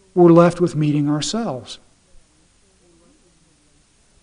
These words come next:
with really no place to hide. Well, that's not true. I mean, it, my mind is like yours. There are always places to hide.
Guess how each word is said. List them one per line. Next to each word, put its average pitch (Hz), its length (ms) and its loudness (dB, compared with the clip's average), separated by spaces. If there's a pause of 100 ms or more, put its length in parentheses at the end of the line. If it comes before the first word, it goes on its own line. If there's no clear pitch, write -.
(640)
with 156 440 0
really 190 680 4
no 165 180 2
place 151 360 -2
to 139 100 -4
hide. 117 280 -8 (380)
Well, 175 300 8
that's 139 240 -4
not 120 160 -12
true. 120 180 -16
I 123 80 -12
mean, 139 420 -2
it, 196 600 -12
my 170 240 2
mind 156 320 4
is 135 160 -4
like 135 240 -10
yours. 127 300 -4
There 147 100 -2
are 147 120 2
always 139 260 0
places 127 400 -8
to - 80 -10
hide. 117 340 -10